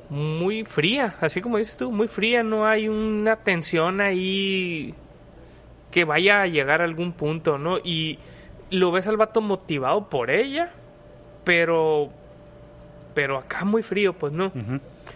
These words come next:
Speaker 1: Y siento que en Interstellar es la misma situación. Como que tiene esa relación el, el vato con la Anne Hathaway y que nunca la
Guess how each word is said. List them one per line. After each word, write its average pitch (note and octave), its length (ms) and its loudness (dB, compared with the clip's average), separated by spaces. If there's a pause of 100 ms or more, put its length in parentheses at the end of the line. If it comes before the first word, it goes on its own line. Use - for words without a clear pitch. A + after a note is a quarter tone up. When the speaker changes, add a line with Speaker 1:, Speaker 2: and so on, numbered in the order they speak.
(440)
Speaker 1:
Y G3+ 140 0
siento G3+ 440 0
que A3+ 300 4 (400)
en F3 340 0
Interstellar F3 680 0
es D#3 180 -2
la E3 120 0
misma D#3+ 280 -4
situación. D#3+ 560 -4 (680)
Como F3+ 200 2
que F3+ 460 2 (120)
tiene G#3+ 300 2
esa A#3+ 300 4
relación G#3+ 640 0
el, A3 240 0
el F3+ 160 0
vato F3 260 0
con F#3+ 240 -2
la D3+ 280 2
Anne F3+ 220 -4
Hathaway G#3 600 0
y E3 100 -6
que - 180 -6
nunca A3 600 0
la F3+ 560 2